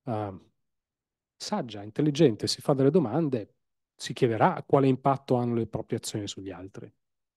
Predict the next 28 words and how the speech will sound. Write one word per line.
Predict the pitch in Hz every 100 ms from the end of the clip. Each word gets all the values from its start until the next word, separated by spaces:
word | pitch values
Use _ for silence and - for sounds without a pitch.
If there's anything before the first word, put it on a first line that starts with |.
| _ _ _ _ _ _ _ -
E | 175
quindi | 117 156
si | 202
può | 143 113 123
chiedere: | 113 95 110 185 214
"Ma | 123 104
io, | 123 117
che, | - 131 -
che | 143
impatto | 139 117 110 - 131
ha | 98
il | 170 143
mio | 117 107
mangiar | 113 117 147
carne | - 104 92 101 131 180 _ _ _ _ _
sugli | - 127 107
animali?" | 92 - 120 - _ _ _ _ _ _ _ _ _ _ _ _ _ _ _ _ _ _ _ _ _
Ora, | 175 135 127
il | 151
problema | 160 170 160 120
qual | 117 107
è? | 101 - _ _ _ -
E | 120 123
qui | - 131
sa-, | 123 135
salto | 139 131 120
direttamente | 120 120 117 120 123 113
alla... | 104 104 101